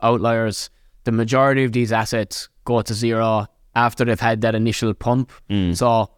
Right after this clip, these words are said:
Speaker 1: that could very well happen.
Speaker 2: Yeah, and I've
Speaker 1: It's all about you
Speaker 2: it's
Speaker 1: learn
Speaker 2: a risk, right?
Speaker 1: your own risk. Yeah, exactly right.
Speaker 2: So that's still, like, less than one percent of what I'm putting in. Um,
Speaker 1: Yeah, and we talk about, we talk about strategies with, um,
Speaker 2: Yep.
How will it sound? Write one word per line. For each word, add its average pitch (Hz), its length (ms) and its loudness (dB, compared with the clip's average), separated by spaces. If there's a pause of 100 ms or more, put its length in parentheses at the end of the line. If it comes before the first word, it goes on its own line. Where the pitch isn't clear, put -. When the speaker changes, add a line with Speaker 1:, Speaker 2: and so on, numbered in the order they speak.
(160)
Speaker 1:
that 131 240 0
could 143 180 0
very 123 240 2
well 117 160 0
happen. 113 380 -2 (120)
Speaker 2:
Yeah, - 180 0 (100)
and 127 120 2
I've 131 140 0
Speaker 1:
It's 139 80 -4
all 147 180 4
about 131 320 0
you 131 160 0
Speaker 2:
it's 123 60 2
Speaker 1:
learn 123 140 0
Speaker 2:
a - 20 -2
risk, 92 300 -4
right? 87 140 0
Speaker 1:
your 160 100 0
own 147 200 2
risk. 117 300 -2
Yeah, 95 180 0
exactly 113 380 -2
right. 90 140 0
Speaker 2:
So 117 80 2
that's 113 160 2
still, 101 160 2
like, 87 160 2
less 90 260 0
than 95 100 -2
one 87 140 0
percent 95 260 0
of 85 80 0
what 87 120 0
I'm 87 100 0
putting 85 240 0
in. 90 280 0 (260)
Um, 78 360 -4
Speaker 1:
Yeah, 147 140 4
and 139 80 4
we 151 60 2
talk 160 220 0
about, 135 260 0
we 127 80 -2
talk 135 180 0
about 117 140 0
strategies 120 560 0
with, 110 180 2
um, 104 320 2
Speaker 2:
Yep. 98 140 -4